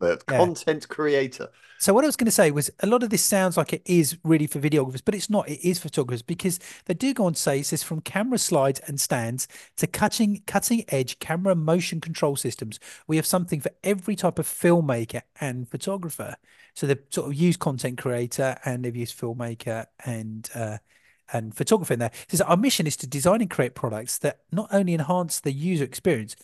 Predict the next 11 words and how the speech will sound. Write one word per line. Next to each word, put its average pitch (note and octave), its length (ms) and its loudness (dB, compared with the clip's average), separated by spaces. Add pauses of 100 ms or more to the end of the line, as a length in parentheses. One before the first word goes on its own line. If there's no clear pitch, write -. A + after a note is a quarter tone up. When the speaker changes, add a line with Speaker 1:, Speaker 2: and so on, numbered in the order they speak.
(140)
Speaker 1:
but D3 120 2
are D3 40 2
also D#3+ 440 0 (120)
aesthetically F#3 640 0
pleasing C3 500 -2
and C3 160 -2
user C3 220 0
friendly." B2 640 -6 (840)
Um, C#3+ 200 0
Speaker 2:
Hmm. B2+ 160 -10 (140)
Speaker 1:
and G3+ 320 2